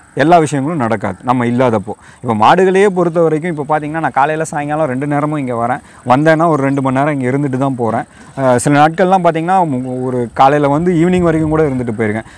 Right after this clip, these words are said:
So நம்ம வந்த இடத்துல நம்ம இருக்கோம் அப்படிங்கிறதுக்காகவே வந்து வேலைகள் கரெக்டா சிறப்பா நடக்கும். எப்போ வேணாலும் வருவாங்க, எப்போ வேணாலும் பார்ப்பாங்க அப்படிங்கிற ஒரு விஷயம் நடக்கும். So இது வந்து நீங்க out of city போயிட்டீங்கன்னாவோ இல்ல கிராமப்புறங்கள்ல இருந்து போயிட்டீங்கன்னாவோ இது நடக்காது.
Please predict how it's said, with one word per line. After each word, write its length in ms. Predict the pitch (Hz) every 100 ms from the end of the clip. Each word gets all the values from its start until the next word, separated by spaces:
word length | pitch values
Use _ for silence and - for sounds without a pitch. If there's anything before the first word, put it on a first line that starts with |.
| -
So 120 | -
நம்ம 220 | 160 143
வந்த 420 | 131 160 214 208 175
இடத்துல 260 | 170 180
நம்ம 200 | 180 147
இருக்கோம் 360 | 151 170 185 180
அப்படிங்கிறதுக்காகவே 920 | 147 165 175 156 143 139 139 139 156
வந்து 220 | 135 147
வேலைகள் 300 | 143 131 135
கரெக்டா 340 | 127 123 - 139
சிறப்பா 260 | 127 113 123
நடக்கும். 300 | 117 107 117
எப்போ 340 | 120 117 190
வேணாலும் 300 | 185 180 185
வருவாங்க, 360 | 175 156 151 156
எப்போ 220 | 143 143
வேணாலும் 240 | 139 139 135
பார்ப்பாங்க 340 | 123 123 123
அப்படிங்கிற 300 | 120 123 123
ஒரு 160 | 117 107
விஷயம் 260 | 107 117 110
நடக்கும். 260 | 104 107 - -
So 160 | - 190
இது 180 | 196
வந்து 160 | 226 226
நீங்க 180 | 233 175
out 160 | 175
of 80 | 196
city 200 | 170 160
போயிட்டீங்கன்னாவோ 640 | 151 143 143 139 131 135 143
இல்ல 160 | 135
கிராமப்புறங்கள்ல 580 | 127 131 151 143 139 123
இருந்து 200 | 120 120
போயிட்டீங்கன்னாவோ 500 | 120 117 117 113 131
இது 160 | 123 120
நடக்காது. 460 | 110 104 107 143